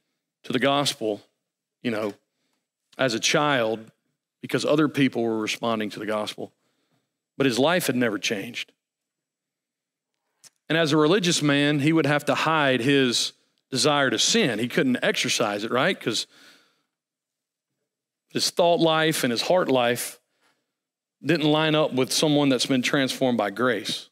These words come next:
Not to say that Christians don't think of sinful things or sometimes even desire to do sinful things, but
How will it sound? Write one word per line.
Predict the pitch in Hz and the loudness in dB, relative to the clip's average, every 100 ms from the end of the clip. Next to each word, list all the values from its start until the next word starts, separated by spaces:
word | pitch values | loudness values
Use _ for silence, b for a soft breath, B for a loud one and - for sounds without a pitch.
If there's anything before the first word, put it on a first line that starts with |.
| _ | _
Not | 147 | -6
to | 131 | 0
say | 123 139 | 2 2
that | 127 | 2
Christians | 123 151 147 135 | 0 0 2 0
don't | 123 120 | 0 -2
think | - 147 135 | -2 -2 0
of | 123 - B B B | -4 -6 B B B
sinful | - 165 151 | 0 0 0
things | 135 156 165 143 | 2 2 2 2
or | 131 107 b b b b | 0 -2 b b b b
sometimes | - 143 156 139 | -4 0 2 2
even | 151 139 | 2 2
desire | 135 147 143 | 2 2 2
to | |
do | 123 160 | 2 2
sinful | - 127 110 | 2 -2 -4
things, | - 123 110 | -4 -2 -2
but | 120 107 | -4 -6